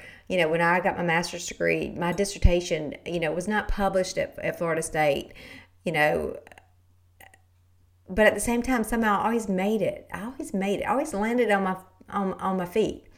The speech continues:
I didn't know that that was resilience. I didn't know that that was some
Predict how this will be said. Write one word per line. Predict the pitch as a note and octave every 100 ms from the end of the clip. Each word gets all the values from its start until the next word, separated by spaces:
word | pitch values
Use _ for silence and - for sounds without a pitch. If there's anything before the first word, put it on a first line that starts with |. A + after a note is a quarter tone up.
| - - - - - - - - - - - - -
I | F#3+
didn't | F#3 D#3+
know | D#3 D#3+
that | F3
that | D#3 C#3+
was | D#3+ -
resilience. | D#3 D#3+ D3 D#3+ F3 -
I | D#3+
didn't | - E3
know | D#3+ D#3+
that | D3+
that | D#3+ D#3+
was | D#3+
some | - E3+ E3